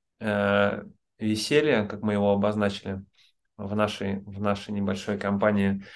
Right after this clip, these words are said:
э, постоянно вот эти маятники, которые мы раскачиваем сами, мы отводим в одну сторону, в плюс, она как бы отлетает в минус. Или, то есть мы постоянно находимся в крайностях. То есть, э, если посмотреть на свою жизнь практически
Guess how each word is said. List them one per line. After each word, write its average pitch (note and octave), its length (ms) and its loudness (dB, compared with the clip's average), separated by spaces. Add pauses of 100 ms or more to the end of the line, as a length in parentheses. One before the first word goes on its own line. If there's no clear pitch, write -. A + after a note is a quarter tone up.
(340)
э, G#2 760 6 (340)
постоянно B2+ 560 6
вот G2+ 140 2
эти G2+ 140 -4
маятники, A2 520 0
которые G2+ 340 -2
мы G2+ 120 0
раскачиваем F#2+ 880 -4
сами, F#2+ 380 -4
мы G2 220 -4
отводим G#2 460 2
в G2+ 40 4
одну G2+ 220 2
сторону, G#2 880 4
в - 120 -20
плюс, A#2+ 440 -2
она F#2+ 220 -6
как G2+ 180 -8
бы G2 100 2
отлетает G2 520 2
в - 20 -10
минус. F#2+ 420 -4 (600)
Или, F#2+ 840 2
то - 340 -14
есть G#2 140 -10
мы G#2+ 140 0
постоянно B2 560 6
находимся G#2 640 0
в G2 80 -16
крайностях. G2+ 680 2
То - 40 -20 (460)
есть, - 200 -20 (120)
э, F#2+ 200 -4
если G2 200 -8
посмотреть G#2+ 500 2
на A2 60 -8
свою G#2+ 280 -2
жизнь D3+ 380 2
практически G2+ 880 0